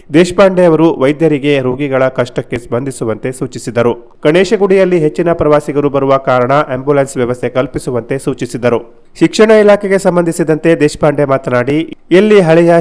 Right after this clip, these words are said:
ಶಾಲಾ ಕಟ್ಟಡ ಇದೆ ಅವನ್ನ ಬೀಳಿಸಿ ಹೊಸ ಕಟ್ಟಡ ಕಟ್ಟಿ,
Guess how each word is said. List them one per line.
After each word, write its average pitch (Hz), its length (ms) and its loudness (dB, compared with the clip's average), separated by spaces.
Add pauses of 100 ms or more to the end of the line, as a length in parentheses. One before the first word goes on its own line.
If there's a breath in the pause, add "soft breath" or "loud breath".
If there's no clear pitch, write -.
ಶಾಲಾ 151 260 2
ಕಟ್ಟಡ 151 340 -4
ಇದೆ 131 340 0
ಅವನ್ನ 135 440 -2
ಬೀಳಿಸಿ 135 420 -4
ಹೊಸ 127 200 -6
ಕಟ್ಟಡ 135 360 -4
ಕಟ್ಟಿ, 123 500 -6